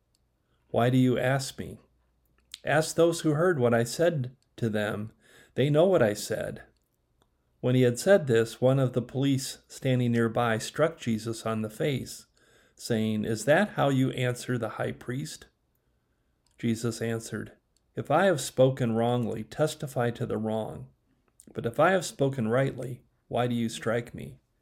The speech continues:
Then Annas sent him bound to Caiaphas,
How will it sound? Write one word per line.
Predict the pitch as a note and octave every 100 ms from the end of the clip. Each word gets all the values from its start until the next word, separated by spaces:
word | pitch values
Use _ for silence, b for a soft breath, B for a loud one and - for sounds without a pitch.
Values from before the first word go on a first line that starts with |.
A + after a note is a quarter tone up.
| _ _ _ _ _ _ _ -
Then | B2 -
Annas | C3 C3+ C3 -
sent | C3+ B2+
him | C3 B2 B2+ B2+ -
bound | A#2 A#2 B2 B2 - _
to | A#2+
Caiaphas, | B2+ B2 A2 G#2+ G#2+ - -